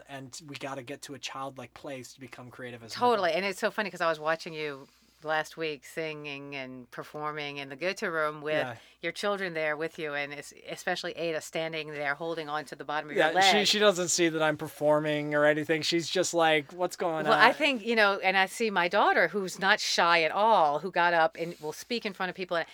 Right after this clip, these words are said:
Speaker 2: because now she's been witnessing me out.
Speaker 1: Mm-hmm.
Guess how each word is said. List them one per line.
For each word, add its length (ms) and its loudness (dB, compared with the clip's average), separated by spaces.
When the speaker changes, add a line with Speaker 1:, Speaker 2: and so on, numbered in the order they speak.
Speaker 2:
because 400 2
now 160 4
she's 340 -4
been 320 -4
witnessing 580 -6
me 440 -4
out. 380 -2
Speaker 1:
Mm-hmm. 220 -14